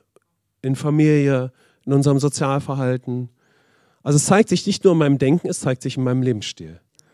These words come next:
Es zeigt sich in all dem, wie ich wirklich praktisch lebe. Und es ist so heilsam, wenn Gott uns zurechtbringen darf. Amen. Als dieser Vater, der kommt und sagt,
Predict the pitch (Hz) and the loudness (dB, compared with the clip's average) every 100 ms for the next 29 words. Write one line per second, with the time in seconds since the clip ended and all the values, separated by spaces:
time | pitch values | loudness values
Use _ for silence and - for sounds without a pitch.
0 | _ _ _ _ _ - - - 147 - | _ _ _ _ _ -12 -10 -4 -6 -4
1 | 156 151 - - 139 131 151 165 160 160 | -6 -6 -10 -8 -8 -4 -2 0 4 4
2 | 175 165 _ _ _ _ _ _ - 151 | 2 -4 _ _ _ _ _ _ -8 -4
3 | 160 165 - - 196 - 123 - 110 98 | 0 0 0 0 0 -2 -14 -12 -10 -8
4 | 117 196 _ _ _ _ _ _ _ - | -8 -10 _ _ _ _ _ _ _ 0
5 | 151 165 208 - 180 - 214 220 180 147 | 4 4 2 2 0 2 4 6 6 4
6 | 151 160 139 139 147 - 135 131 - - | 2 -2 -4 0 0 -2 -6 -6 -8 -16
7 | _ - 120 123 - - 90 87 80 73 | _ -12 -6 -6 -8 -16 -14 -14 -16 -20
8 | _ 104 110 120 151 - _ _ _ _ | _ -10 -6 -6 -6 -12 _ _ _ _
9 | _ _ _ _ _ 127 - 127 131 - | _ _ _ _ _ -10 -6 -2 0 2
10 | 156 185 233 160 185 180 - 127 156 180 | 4 4 4 2 0 -2 -6 -4 -2 -2
11 | 151 139 139 - | -2 -2 -2 -4